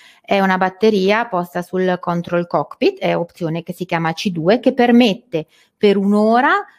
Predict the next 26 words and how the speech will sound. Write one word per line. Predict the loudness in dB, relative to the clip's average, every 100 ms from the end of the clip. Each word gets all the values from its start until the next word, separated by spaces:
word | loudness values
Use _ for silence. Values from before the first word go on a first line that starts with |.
| _ -6
di, | -2 -2
eh, | -2 -2 0 2 2 0 0 -2 -4
fornisce | -2 2 2 0 -2
il | -6
C | -6 -8
O | -6
due | 0 0 0 0
e | 0 0
l'ossigeno, | -2 -4 -4 -2 -2 -4 -6
nel | -6
caso | -6 -6
ci, | -10 -12 -12 -12
ci | -16
sia | -12 -6 -6 -4
inserita | -6 -2 -2 0 -2
l'opzione | -4 -4 -2 0
del | -2 -4
controllo | -6 -2 -2
dell'ossigeno, | -2 -2 -4 0 0 2 -2 -2 -12 -20 -20 -10
e, | -2 0 0 2
eh, | 2 0 -2
continua | 0 0 2 2 4 2
a | 0 -4
protocollare | -4 -2 -2 0 0 -2 -4 -8
i | -6
dati, | -4 -4 -6 -14 -16